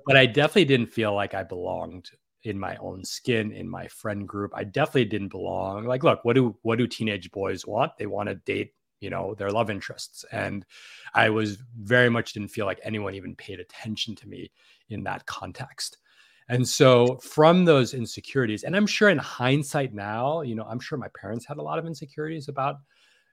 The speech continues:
you know, their stature in America, their financial insecurities, you know, being in New York in the nineties. So I think I might've been, I, I, I'm sure I internalized a lot of that. So, so I say that because I just,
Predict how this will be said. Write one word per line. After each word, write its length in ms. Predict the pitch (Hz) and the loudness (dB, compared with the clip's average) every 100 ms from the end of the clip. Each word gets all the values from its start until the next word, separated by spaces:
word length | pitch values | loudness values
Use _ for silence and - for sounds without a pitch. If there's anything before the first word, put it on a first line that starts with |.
| - | -4
you 100 | 117 | 0
know, 400 | 117 120 120 - - | 2 2 -2 -10 -10
their 180 | 101 113 | -2 -2
stature 640 | - 127 120 - 123 117 | -2 -4 -4 0 2 4
in 140 | 120 117 | 2 -2
America, 920 | 107 107 110 - 120 107 107 107 104 98 | -2 -2 -4 -2 0 2 2 0 -4 -8
their 320 | 104 104 110 | -4 -2 -2
financial 840 | - 98 87 110 - 113 107 110 120 | -4 -12 -6 -4 -2 0 0 -2 -4
insecurities, 1120 | 107 - - - 110 104 104 104 107 - - _ | -10 -10 -16 -6 -4 -2 -2 -2 -4 -6 -14 _
you 140 | 110 95 | -18 -10
know, 240 | 92 90 | -8 -8
being 200 | 90 98 | -8 -8
in 100 | 95 | -8
New 60 | 95 | -8
York 200 | 92 101 | -6 -6
in 60 | 98 | -8
the 80 | |
nineties. 500 | 95 92 104 127 185 - - | -8 -6 -2 -2 -4 -10 -8
So 100 | - | 4
I 60 | 170 | 6
think 120 | 196 | 10
I 60 | 160 | 10
might've 220 | 139 123 | 10 6
been, 160 | 113 110 | 4 -2
I, 120 | - 110 | -6 -4
I, 100 | - 113 107 117 123 - | 0 0 2 0 -2 -2
I'm 120 | 117 | -4
sure 220 | - 131 | 0 2
I 100 | 113 | 2
internalized 680 | 101 95 - 101 98 87 87 | 0 -8 -8 -8 -8 -10 -12
a 60 | 92 | -12
lot 200 | 90 90 | -10 -10
of 100 | 87 | -10
that. 200 | 95 - _ _ - - _ _ - | -12 -14 _ _ -20 -20 _ _ -2
So, 160 | 151 139 _ _ | 0 0 _ _
so 140 | - | 8
I 80 | 143 | 8
say 200 | 139 196 | 10 10
that 140 | 196 | 10
because 180 | 147 127 | 8 4
I 100 | 123 | 4
just, 280 | 110 151 - | 2 -4 -6